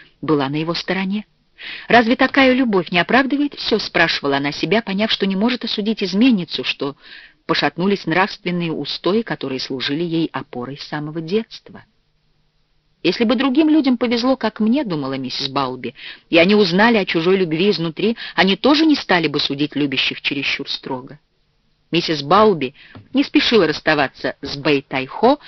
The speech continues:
она прожила там добрую половину сентября и собралась в столицу лишь когда с моря задули первые кусачие ветерки, зелень выцвела и побурела, а от маиса осталась колючая стерня. В Пекине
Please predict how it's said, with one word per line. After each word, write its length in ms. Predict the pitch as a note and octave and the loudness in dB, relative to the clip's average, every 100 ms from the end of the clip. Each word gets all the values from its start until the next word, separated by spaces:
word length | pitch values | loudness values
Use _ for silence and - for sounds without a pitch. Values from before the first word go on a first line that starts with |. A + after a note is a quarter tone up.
| - - - | -20 -8 -2
она 200 | E3 D#3 | 0 0
прожила 400 | D#3 D3+ D3+ C#3 | 0 0 0 0
там 240 | C3+ C#3+ | -4 0
добрую 340 | F3 G#3+ D#3 | 2 2 -2
половину 420 | C#3 C#3 C3+ C3 C3+ | -2 -2 -2 -4 -6
сентября 560 | - C#3 C#3 C#3+ F3 | -8 -6 -4 0 2
и 80 | C4 | 2
собралась 520 | - C#3 C3 C#3 - | -2 -6 -4 -4 -6
в 60 | - | -8
столицу 440 | - C3+ D3 - | -6 -6 -4 -4
лишь 160 | C3 - | -4 -4
когда 360 | B2+ C3 C3 - - _ | -4 -6 -8 -10 -20 _
с 140 | - D#3 | -6 -2
моря 260 | D3 C#3+ | -2 -2
задули 380 | D3 C#3+ C3+ C3+ | -2 -2 -4 -6
первые 400 | - D3 C#3 D3 | 0 0 0 -4
кусачие 580 | - D3+ D#3+ D3+ - E3+ | -6 -4 -4 -2 -2 -2
ветерки, 560 | F3 F#3+ - - G#3 | -4 -8 -10 -8 -8
зелень 460 | G3+ C#3 G#3 D#3 B2 | -4 2 2 2 -2
выцвела 460 | C3+ G#3 - C3+ B2 | -4 -6 -8 -12 -12
и 100 | A#2+ | -12
побурела, 580 | B2 B2+ B2+ D3+ F#3+ - _ _ _ _ _ - | -10 -8 -4 -2 -4 -10 _ _ _ _ _ 0
а 100 | F3 | 2
от 120 | - | 4
маиса 420 | G#3+ C4 D#4 C4 | 4 4 4 4
осталась 480 | A#3 - G#3 A3 - | 2 2 2 0 -2
колючая 500 | D#3 D3 - - D3+ | -2 0 -2 -4 -6
стерня. 600 | - - C3+ B2+ A#2 B2+ _ _ _ _ _ _ _ _ _ _ | -10 -10 -8 -8 -12 -16 _ _ _ _ _ _ _ _ _ _
В 140 | - | -10
Пекине 600 | - G3+ - D#4 E4 F3 | -2 -2 4 6 6 4